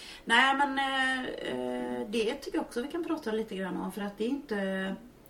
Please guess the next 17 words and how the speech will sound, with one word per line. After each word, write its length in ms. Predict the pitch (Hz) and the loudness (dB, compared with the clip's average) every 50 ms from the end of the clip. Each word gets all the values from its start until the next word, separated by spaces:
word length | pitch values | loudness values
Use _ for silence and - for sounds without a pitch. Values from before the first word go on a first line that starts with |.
| - - - - - - | -20 -20 -20 -20 -16 -10
eh, 60 | 190 190 | -8 -6
heller 440 | 190 196 202 214 196 190 185 226 247 | -4 -2 -2 -2 -2 -2 -2 -4 -2
kanske 280 | - 320 302 320 330 | -2 -4 -2 -2 -4
alla 580 | - - 247 233 202 185 185 185 180 180 180 180 | -4 -2 -4 -4 -4 -4 -4 -4 -4 -4 -4 -4
som 220 | - - 175 175 | -6 -6 -8 -8
tänker 560 | 170 - - 214 - - 127 - - - 151 | -8 -4 -4 -4 -4 -4 -6 -12 -8 -8 -8
på 360 | 147 - 254 285 302 302 302 302 | -6 -2 2 6 6 6 6 6
att, 460 | - 202 196 190 - - - - - 180 | 4 0 -2 -4 -6 -12 -20 -14 -10 -8
eh, 280 | 180 180 175 175 180 180 | -6 -4 -2 -2 -2 -2
just 160 | 160 160 - | -2 -2 -4
det 60 | 175 | -2
här 100 | 165 156 | -2 0
med 140 | 151 160 156 151 | 0 0 0 0
vad 260 | 160 147 143 147 156 | -4 -4 -4 -4 -4
och 80 | 160 | -2
hur 400 | 170 185 220 247 262 254 254 233 | 0 2 2 2 0 -2 0 2
och, 360 | 233 220 220 220 220 220 220 | 2 2 4 2 2 0 -2